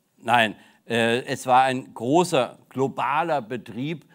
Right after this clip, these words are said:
schon damals, aber das heißt nicht, dass eben auch die regionalen, äh, wie zum Beispiel dann auch für die Konservenindustrie, die, alle fünfzig Fabriken sind fast eingegangen, äh,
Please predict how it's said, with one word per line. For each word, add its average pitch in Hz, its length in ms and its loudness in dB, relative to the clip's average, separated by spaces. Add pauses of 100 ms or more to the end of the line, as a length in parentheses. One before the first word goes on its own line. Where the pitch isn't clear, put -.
(120)
schon 117 240 -6
damals, 135 640 -2
aber 127 260 0
das 123 240 -6
heißt 127 340 -2
nicht, - 300 -10
dass 143 160 -4
eben 135 320 -8
auch 123 160 0
die 120 160 -8
regionalen, 113 920 -4 (260)
äh, 117 320 0 (240)
wie 131 180 -8
zum 127 200 -8
Beispiel 117 420 -4
dann 110 260 -2
auch 117 260 0
für 120 180 -8
die 107 80 -6
Konservenindustrie, 117 1120 -6 (240)
die, 131 100 -10
alle 165 240 0
fünfzig 151 440 -8
Fabriken 135 420 -8
sind 120 220 -12
fast - 260 -4
eingegangen, 123 480 -8 (400)
äh, 113 540 -2